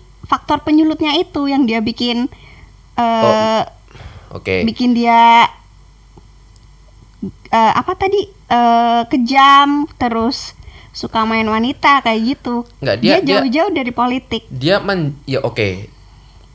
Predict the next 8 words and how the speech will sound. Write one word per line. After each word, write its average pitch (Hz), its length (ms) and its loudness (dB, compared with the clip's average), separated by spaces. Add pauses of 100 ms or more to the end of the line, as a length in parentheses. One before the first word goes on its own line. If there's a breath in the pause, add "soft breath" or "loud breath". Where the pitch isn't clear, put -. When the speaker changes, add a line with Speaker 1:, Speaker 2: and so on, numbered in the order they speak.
(140)
Speaker 2:
Dia 135 300 0
menghilangkan 139 800 -2
driving 117 480 0
force-nya 117 560 -2
lah. 98 180 -2 (720 soft breath)
Tapi, 214 240 0
Speaker 1:
Iya. 196 600 2
Speaker 2:
tapi 180 460 -2